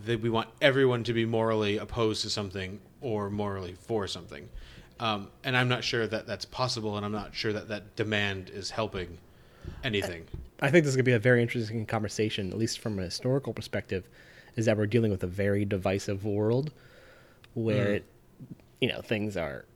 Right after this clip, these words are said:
Speaker 2: a little more intense than they've ever been before. And so we're looking for some sort of uniformity, some sort of moral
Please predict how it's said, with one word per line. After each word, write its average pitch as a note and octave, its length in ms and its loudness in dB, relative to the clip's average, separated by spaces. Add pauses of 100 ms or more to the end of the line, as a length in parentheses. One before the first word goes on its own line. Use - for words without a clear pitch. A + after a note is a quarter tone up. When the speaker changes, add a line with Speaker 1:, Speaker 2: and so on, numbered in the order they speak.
(200)
Speaker 2:
a A#2 80 0
little A#2 360 2
more F#2+ 220 -2
intense G2 360 0
than G2 100 -4
they've F#2 180 -2
ever F2+ 180 -4
been D#3+ 260 4
before. A2 360 4
And F#2 100 -2
so A#2+ 160 4
we're A#2+ 120 2
looking D#3+ 340 4
for A#2 140 2
some G#2+ 180 0
sort G2+ 240 2
of G2 140 -2
uniformity, F#2+ 1000 -2 (300)
some G#2+ 300 2
sort G2+ 300 4
of F2 220 4 (1040)
moral C3+ 540 10